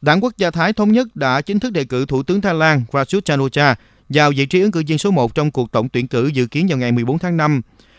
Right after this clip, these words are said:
Trong khi đó, một lãnh đạo khác của đảng này, Chủ tịch đảng, ông Pirapan, cũng đã được đề cử làm ứng cử viên số hai với khẩu hiệu "Đã làm, đang làm và sẽ tiếp tục". Ông Prayut và Đảng Quốc gia Thái Thống nhất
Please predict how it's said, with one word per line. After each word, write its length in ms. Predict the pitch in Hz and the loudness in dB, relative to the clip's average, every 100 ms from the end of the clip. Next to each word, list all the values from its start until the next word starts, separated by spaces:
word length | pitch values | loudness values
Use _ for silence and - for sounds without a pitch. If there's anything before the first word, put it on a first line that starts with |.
| _ | _
Trong 120 | 226 | -4
khi 100 | 233 | 0
đó, 120 | 220 | 2
một 160 | 233 143 | 4 2
lãnh 140 | 170 | 2
đạo 140 | 185 139 | 2 0
khác 220 | 202 220 | 0 -2
của 160 | 147 147 | -2 0
đảng 180 | 135 | 0
này, 260 | 170 135 113 - | 0 0 -2 -4
Chủ 140 | - 165 | -4 -2
tịch 160 | 139 | -2
đảng, 320 | 127 113 180 208 _ _ _ - | 0 2 2 0 _ _ _ -2
ông 340 | 151 156 156 - _ _ - | 2 2 0 -4 _ _ 0
Pirapan, 560 | 170 156 - 147 139 107 _ _ | 2 2 2 2 2 -2 _ _
cũng 200 | 131 143 | -2 0
đã 160 | 170 156 | 2 2
được 240 | 151 135 | 2 2
đề 180 | 139 127 | 0 -2
cử 260 | 117 120 160 | 0 0 2
làm 160 | 143 | 0
ứng 140 | 139 185 | 2 0
cử 100 | 151 | 0
viên 120 | 147 | -2
số 160 | 139 175 | -2 0
hai 280 | 160 147 120 - - - | 2 0 -2 -10 -20 -2
với 100 | 220 | 0
khẩu 160 | 160 | 2
hiệu 320 | 170 135 131 - | 2 4 2 -2
"Đã 180 | 131 147 | -4 -2
làm, 380 | 160 147 131 110 | 2 4 4 0
đang 260 | 165 175 156 | -2 -2 2
làm 260 | 127 120 104 | 2 0 -2
và 220 | 135 123 | 0 0
sẽ 220 | 113 - 113 | 0 -2 -2
tiếp 160 | 95 | -2
tục". 200 | - 113 - _ _ _ | 0 -2 -4 _ _ _
Ông 180 | - 151 | 0 2
Prayut 400 | 147 135 123 208 - _ | 2 0 0 -2 -2 _
và 300 | 131 131 131 | -2 2 2
Đảng 300 | 127 117 123 | 2 0 0
Quốc 220 | 220 233 | 0 -2
gia 180 | 151 147 | 0 0
Thái 240 | 139 135 196 | 0 0 0
Thống 180 | 180 | 4
nhất 180 | 190 247 | 4 4